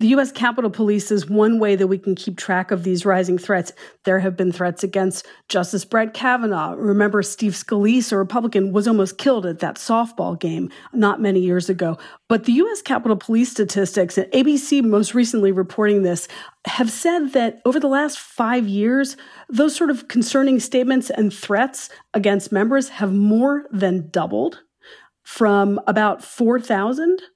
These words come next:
back then to more than eighty-six hundred in twenty twenty, more than ninety-six hundred last year. And in the first quarter of this year,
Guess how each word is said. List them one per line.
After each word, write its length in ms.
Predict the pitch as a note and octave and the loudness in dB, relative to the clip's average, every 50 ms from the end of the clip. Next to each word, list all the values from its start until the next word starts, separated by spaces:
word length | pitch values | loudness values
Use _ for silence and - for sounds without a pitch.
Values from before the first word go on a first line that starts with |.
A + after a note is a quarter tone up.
| _ _ _ - _ - | _ _ _ -20 _ -4
back 320 | - G3+ F3+ G#3+ G#3 - | -2 0 0 -2 -4 -4
then 380 | - G3+ F3+ F3+ A3 C#4 E4 D#4+ - - - - _ _ _ - | -4 -2 -2 0 0 0 0 -2 -2 -8 -20 -20 _ _ _ -6
to 340 | - - B3+ A3+ A3 G#3+ G#3+ | -2 2 4 4 4 2 2
more 260 | B3 A3 G#3 A3 A3 | 2 2 2 4 4
than 160 | G3 G#3 G#3 - - | 4 2 0 0 0
eighty-six 600 | B3 B3 A#3+ C4+ C4 A#3+ - - A3 G3+ - - | 0 2 2 2 0 0 0 -2 -4 -4 -6 -4
hundred 460 | - G#3+ G3+ G#3+ A3 C4+ C#4+ D4 C#4+ D4 - - - - - _ - | -2 0 0 2 2 0 0 0 -2 -4 -10 -20 -20 -20 -10 _ 0
in 140 | A3 G3+ | 0 0
twenty 300 | F#3+ - A3 G#3 G3+ F#3+ | 0 0 2 2 2 2
twenty, 420 | F#3 - - A3+ B3 D4 D#4+ E4 D#4+ - - - - _ - | 0 -2 -4 -4 -2 -2 -2 -2 -4 -8 -16 -20 -10 _ 0
more 180 | G#3+ A3 A3+ | 2 2 2
than 240 | G#3+ F#3+ G#3 G3 G3 | 2 2 2 2 2
ninety-six 640 | G3+ A3 B3 C4+ C4+ C4 A3+ - - G3+ F3 - - | 2 2 0 0 0 0 -2 -2 -4 -6 -6 -4 -4
hundred 440 | F#3 F#3+ F#3 F3+ F3+ F3+ F3+ F3 - - - _ | -2 -2 0 0 0 -2 -2 -4 -8 -14 -16 _
last 480 | - G3 G3 F#3+ F#3 F#3+ F#3 - - - | -2 0 0 2 0 -2 -4 -6 -10 -8
year. 440 | F3+ F3 F3+ F#3+ E3+ - F3+ F3 - - - - - - | -6 -2 0 0 0 -2 -4 -8 -10 -14 -20 -20 -4 0
And 120 | A3+ A3+ | 2 2
in 60 | A3+ | 2
the 60 | A#3 | 0
first 360 | A3+ - - - D4+ D4+ - - | -2 -4 -2 0 0 0 -2 -2
quarter 340 | - - C4+ B3 B3 A#3 | 0 0 2 2 2 2
of 160 | G#3+ F#3+ F#3 F#3+ | 0 0 -2 0
this 260 | A3 A#3+ A3+ A#3 - | 0 0 0 -2 -2
year, 300 | G3+ E3+ - - - | -2 -2 -2 -4 -6